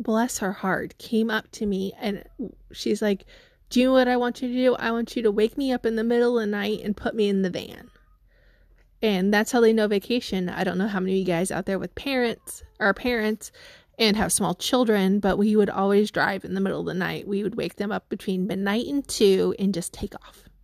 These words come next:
and drive while they slept in the van. And she wanted that. She wanted me to wake her up in the middle of the night to put her in the van to go on vacation.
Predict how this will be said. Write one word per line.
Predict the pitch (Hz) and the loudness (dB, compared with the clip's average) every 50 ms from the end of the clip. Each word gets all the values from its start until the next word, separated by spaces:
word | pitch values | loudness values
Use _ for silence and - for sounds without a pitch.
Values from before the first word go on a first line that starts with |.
| - - - | -20 -16 -8
and | - 190 190 190 | -4 -2 0 0
drive | 190 180 - - - - - - - - - - - - - - _ _ | 0 0 -2 -2 -4 -8 -10 -16 -20 -20 -20 -20 -20 -20 -20 -20 _ _
while | - 208 190 196 190 | 2 2 4 4 2
they | 208 208 196 | 2 0 -2
slept | - - 185 190 190 - | -2 -4 -4 -6 -6 -6
in | - 233 220 208 | -4 -2 0 0
the | 196 185 | 0 -2
van. | 190 175 - - - - 214 - _ _ _ _ _ _ _ _ _ _ _ _ _ _ _ _ _ - - - _ - | -4 -6 -8 -10 -10 -12 -16 -18 _ _ _ _ _ _ _ _ _ _ _ _ _ _ _ _ _ -20 -20 -20 _ -4
And | - 214 233 202 190 180 180 175 175 175 175 - - | 0 2 4 4 4 4 2 2 0 -2 -4 -8 -10
she | - - - 220 | -8 -2 0 0
wanted | 196 - 180 190 226 247 220 196 - | 2 2 0 0 0 0 0 0 -2
that. | - - - - _ - | -4 -10 -12 -16 _ -14
She | - - - - | -10 -6 -6 -6
wanted | - - 190 185 202 220 226 226 | -6 -4 -4 -2 0 2 2 2
me | 233 220 208 208 | 2 4 2 2
to | 202 196 | 2 2
wake | 180 175 185 - - | 0 -2 -2 -4 -4
her | 214 | -4
up | 208 202 - - | -4 -4 -4 -4
in | 208 | -6
the | 202 208 | -4 -4
middle | 208 104 101 101 | -2 -2 -2 -2
of | 98 | -4
the | 107 - | -4 -6
night | 92 92 95 - - - - - _ _ _ _ _ _ | -8 -8 -10 -10 -12 -16 -20 -20 _ _ _ _ _ _
to | - - | -6 -6
put | - - 226 220 | -4 -2 0 0
her | 214 | 2
in | 208 208 202 | 2 4 2
the | 196 | 2
van | 185 185 180 180 175 190 202 202 | 0 0 -2 -2 -4 -4 -6 -6
to | - - 202 | -2 -2 -2
go | 185 196 170 | 0 0 -2
on | 170 165 175 | -4 -4 -6
vacation. | - - - - 220 196 - - - - - 254 | -6 -8 -8 -10 -12 -12 -12 -14 -16 -16 -18 -20